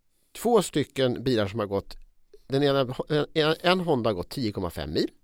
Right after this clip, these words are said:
en, eh, Opel har gått sjutton komma åtta mil.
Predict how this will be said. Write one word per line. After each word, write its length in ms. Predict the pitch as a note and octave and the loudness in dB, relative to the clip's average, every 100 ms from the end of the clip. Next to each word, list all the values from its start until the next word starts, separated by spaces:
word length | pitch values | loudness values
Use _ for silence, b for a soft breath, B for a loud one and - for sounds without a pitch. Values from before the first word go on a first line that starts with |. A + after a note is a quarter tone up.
| _ _ _ _ - | _ _ _ _ -4
en, 160 | C#3 C3 - _ _ _ | -2 -2 -8 _ _ _
eh, 360 | A2+ A2 G2+ G2 - - | -2 0 0 -2 -6 -10
Opel 300 | D#3+ - F3 | -10 -4 -2
har 80 | A#2 | -2
gått 160 | A#2 | -2
sjutton 360 | - C#3+ - B2 | -4 -4 -4 -6
komma 200 | B2 A2 | -2 -4
åtta 280 | A2 - D3+ | -4 -4 -2
mil. 240 | - | -2